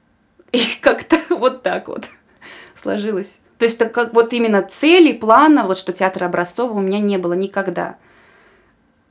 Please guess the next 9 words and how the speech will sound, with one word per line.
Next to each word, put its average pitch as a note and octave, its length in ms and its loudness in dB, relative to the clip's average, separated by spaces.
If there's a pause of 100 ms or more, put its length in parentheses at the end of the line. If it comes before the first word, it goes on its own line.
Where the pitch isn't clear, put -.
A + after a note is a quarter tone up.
(600)
Даже F#3+ 260 0
я F#3 100 0
вам G3+ 160 2
больше A#3+ 260 4
скажу, G3 300 -2
отговаривали. A#3 760 4 (760)
<laughs> - 720 -4
Не D4 220 6
ходите. D4+ 800 2